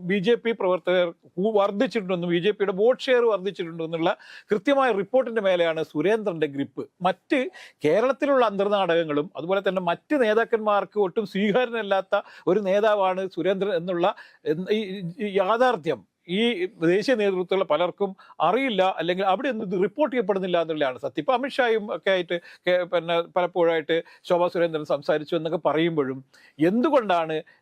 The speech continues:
ജെ പി നദ്ദ എന്നുള്ള ദേശീയ അധ്യക്ഷന് യഥാർത്ഥത്തിൽ സുരേന്ദ്രൻ എന്താണ് ഇവിടെ ചെയ്തുകൊണ്ടിരിക്കുന്നതിനെ കുറിച്ച് വ്യക്തതയില്ലാത്തത് എന്നുള്ളത്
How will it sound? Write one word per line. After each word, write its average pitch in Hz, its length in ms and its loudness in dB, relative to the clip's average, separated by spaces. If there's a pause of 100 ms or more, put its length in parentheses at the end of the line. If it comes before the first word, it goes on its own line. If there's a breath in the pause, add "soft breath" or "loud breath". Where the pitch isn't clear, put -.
(160)
ജെ 196 140 6 (120)
പി 302 80 2 (100)
നദ്ദ 214 180 0 (120)
എന്നുള്ള 185 200 -2 (100)
ദേശീയ 180 280 0
അധ്യക്ഷന് 156 420 -4 (300 soft breath)
യഥാർത്ഥത്തിൽ 175 520 0 (140)
സുരേന്ദ്രൻ 175 500 0 (100)
എന്താണ് 170 360 0
ഇവിടെ 160 220 -4
ചെയ്തുകൊണ്ടിരിക്കുന്നതിനെ 156 720 -2
കുറിച്ച് 156 260 -2
വ്യക്തതയില്ലാത്തത് 156 880 0
എന്നുള്ളത് 147 340 0